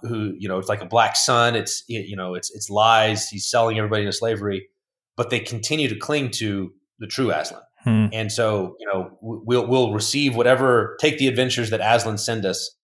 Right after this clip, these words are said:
Speaker 1: And so that was sort of the stabilizing effect that, that the books have had on me. As again, back to what we said about Mimesis, Tyrion's like a friend who went through a dark night
Speaker 2: Hmm.
Speaker 1: and can help us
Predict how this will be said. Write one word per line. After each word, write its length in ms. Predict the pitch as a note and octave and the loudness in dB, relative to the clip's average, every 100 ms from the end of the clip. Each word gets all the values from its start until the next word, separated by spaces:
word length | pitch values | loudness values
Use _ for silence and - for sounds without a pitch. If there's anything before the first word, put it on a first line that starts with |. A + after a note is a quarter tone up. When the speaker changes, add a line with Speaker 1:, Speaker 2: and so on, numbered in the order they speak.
| - | -8
Speaker 1:
And 140 | A#2+ A2 | -6 0
so 400 | B2 G#2+ G2+ - _ G#2+ | 2 2 0 -6 _ 2
that 260 | B2+ B2 | 4 4
was 120 | C#3+ | 0
sort 160 | - B2 | 0 0
of 160 | A2 G2+ | 0 0
the 280 | G2 F2+ - - | 0 0 -4 -4
stabilizing 640 | B2 B2 A#2 A2 G#2 G2+ | -2 0 4 4 2 -4
effect 480 | F2+ - G#2 - - - - | -8 -2 -2 -2 -8 -20 -10
that, 300 | G2+ F2+ - G2 | -4 -4 -4 -10
that 100 | G2+ | -12
the 80 | F#2 | -8
books 240 | G2 - | -8 -8
have 100 | F#2+ | -8
had 320 | G2 G2+ F#2 - | -4 -2 -4 -8
on 180 | G2 G2+ | -10 -6
me. 480 | A2 F#2 F2 - _ - | -4 -4 -6 -12 _ -2
As 140 | A#2 G#2+ | 0 0
again, 440 | A2 C3+ G#2+ G2 - _ - | 2 2 2 -4 -14 _ 0
back 220 | A#2+ - | 0 0
to 60 | |
what 60 | A2+ | -4
we 60 | G2+ | -2
said 100 | A2+ | -2
about 100 | F2+ | -2
Mimesis, 460 | F#2+ B2+ G2+ F#2 - _ _ | -2 -4 -2 -6 -8 _ _
Tyrion's 360 | - D3+ C3 A2+ | 0 2 2 2
like 120 | G2 | 0
a 60 | - | -2
friend 440 | - B2+ F2 - - _ _ _ | -2 -2 -2 -8 -20 _ _ _
who 100 | B2 | -4
went 160 | A2+ - | -2 -2
through 120 | G#2+ | -2
a 40 | G2+ | 2
dark 240 | G2+ - | 0 0
night 320 | A2+ G#2+ F2+ A#2 | 0 0 0 -2
Speaker 2:
Hmm. 200 | A2 G#2+ - | 0 0 -2
Speaker 1:
and 120 | A#2 | -6
can 120 | G#2 | -4
help 260 | F2+ A#2 A#2 | 0 2 4
us 380 | A2 G2 - | 4 4 0